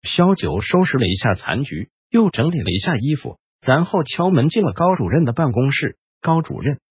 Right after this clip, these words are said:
听护士说您找我。”“是。”高主任说道，“有件很重要的事，请想交给你。来，坐。”萧九在高主任的对面坐了下来。高主任说道，“你应该听过陆亦辰陆总吧？”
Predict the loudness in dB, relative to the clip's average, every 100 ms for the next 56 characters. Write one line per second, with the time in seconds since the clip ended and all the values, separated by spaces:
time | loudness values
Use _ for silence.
0 | _ -6 2 2 2 -2 0 -2 2 4
1 | 4 2 0 -2 -2 -4 -8 _ _ _
2 | _ -8 -6 -6 _ _ _ _ _ 2
3 | 4 4 0 2 2 2 0 2 0 -2
4 | _ -2 2 2 2 -2 -4 -4 -2 0
5 | 0 -2 -2 -2 _ _ _ _ _ _
6 | -8 0 0 0 -4 -2 -4 -2 -2 -2
7 | -4 -8 _ -4 -2 -2 -4 _ _ 2
8 | 2 -2 _ _ _ _ -10 0 2 2
9 | 0 -2 -2 0 0 2 0 2 2 2
10 | 2 2 -2 0 0 0 -4 -8 -10 _
11 | _ 0 0 2 0 0 0 0 2 2
12 | -2 _ _ -4 0 2 2 0 0 0
13 | 2 2 2 0 -2 -2 0 2 2 -2
14 | -8 -10 -12